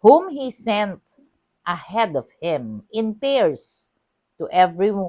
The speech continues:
town and place he intended to visit.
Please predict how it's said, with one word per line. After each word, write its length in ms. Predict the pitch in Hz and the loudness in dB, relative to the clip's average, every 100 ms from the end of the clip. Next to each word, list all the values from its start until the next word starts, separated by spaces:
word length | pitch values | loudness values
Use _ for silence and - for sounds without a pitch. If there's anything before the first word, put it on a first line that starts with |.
| - _ - | -10 _ 2
town 680 | 226 196 208 254 330 359 320 _ _ _ | 4 6 4 4 0 0 -10 _ _ _
and 240 | 269 311 - | -4 -4 -2
place 640 | 311 285 156 143 - - | 0 2 0 -4 -10 -10
he 240 | 190 208 | -8 -6
intended 960 | 208 202 202 285 262 - 147 143 123 123 - | -4 -6 -4 -4 -4 -8 -6 -4 -6 -8 -8
to 120 | 202 | -6
visit. 540 | 180 254 - - - | -4 -6 -6 -10 -10